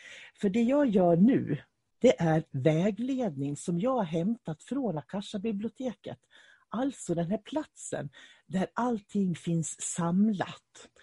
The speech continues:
Och jag har skrivit mer om det på min blogg på solkarina punkt se. Jag kan varmt rekommendera att läsa den. Det är ett långt blogginlägg, men det vart himla bra.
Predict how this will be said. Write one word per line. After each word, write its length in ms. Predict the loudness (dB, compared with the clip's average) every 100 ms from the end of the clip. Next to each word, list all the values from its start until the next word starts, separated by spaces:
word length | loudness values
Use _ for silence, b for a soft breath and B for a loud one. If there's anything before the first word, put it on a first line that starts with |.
| B B B
Och 140 | 6 6
jag 80 |
har 80 | 6
skrivit 360 | 2 4 6 8
mer 280 | 8 6 4
om 200 | 2 0
det 120 | 0
på 220 | 0 0
min 200 | 2 0
blogg 460 | 0 0 0 -6 -6
på 100 | -6
solkarina 640 | -6 -6 -4 -4 -4 -6
punkt 360 | -8 -6 -6 -6
se. 160 | -6
Jag 100 | -6
kan 180 | -4 -2
varmt 320 | 0 0 0
rekommendera 540 | -4 -4 -4 0 0 -2
att 80 |
läsa 320 | -4 -6 -4 -2
den. 180 | -4 -6
Det 60 |
är 40 | -8
ett 80 | -2
långt 500 | 2 4 6 4 0
blogginlägg, 800 | 0 0 0 -2 0 0 0
men 120 | -2 -2
det 80 |
vart 300 | -2 -4 -6
himla 440 | -2 0 0 0 -2
bra. 400 | -2 -2 -4